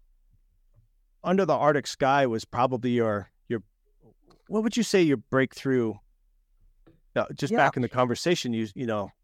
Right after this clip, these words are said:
Speaker 1: have you ever come to a point where you said, "You made, I've made it," or
Speaker 2: Huh.
Speaker 1: there's a breakthrough moment, <laughs> you know?
Speaker 2: You know, I,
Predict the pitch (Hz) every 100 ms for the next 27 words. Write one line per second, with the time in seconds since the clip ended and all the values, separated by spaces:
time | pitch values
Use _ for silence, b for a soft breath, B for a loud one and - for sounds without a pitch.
0 | _ 113 143 151 156 170 - 160 160 147
1 | - 147 151 131 127 - 127 110 104 113
2 | 135 - _ _ 131 135 120 120 127 139
3 | - _ _ _ _ _ _ 131 123 117
4 | 113 107 - 190 165 - 120 127 - 151
5 | 147 143 160 151 156 143 156 160 156 _
6 | _ _ _ _ _ _ _ _ _ _
7 | _ 135 151 151 147